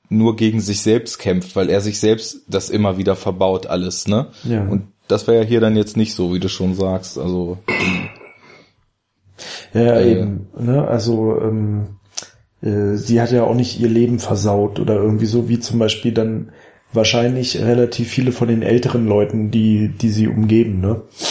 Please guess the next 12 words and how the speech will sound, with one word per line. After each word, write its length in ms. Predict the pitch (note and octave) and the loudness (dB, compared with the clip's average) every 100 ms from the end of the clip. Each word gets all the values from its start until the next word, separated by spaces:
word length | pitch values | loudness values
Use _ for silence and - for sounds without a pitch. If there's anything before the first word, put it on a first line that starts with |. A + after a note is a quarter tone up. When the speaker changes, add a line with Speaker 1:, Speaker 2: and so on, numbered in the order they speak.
| - - - _ _ - | -4 -8 -14 _ _ -4
Speaker 2:
Also 120 | G2+ | 2
Speaker 1:
Ja. 20 | A#2 | 2
Speaker 2:
sie 40 | |
ist 140 | A#2 | 2
noch 140 | C3 - | 0 0
zu 120 | C3+ | 2
jung 260 | A#2+ A#2+ C3+ | 4 4 4
dafür 340 | A2 - G#2+ | 2 -2 -2
sozusagen, 640 | G2 G2+ - G#2 G2+ G2+ - | -2 -2 -2 2 2 0 -2
um 120 | G2+ | -2
schon 280 | - A2 G#2 | 0 0 0
irgendwas, 640 | - G#2+ G#2 G2+ G2 - | 0 0 0 -2 -4 -10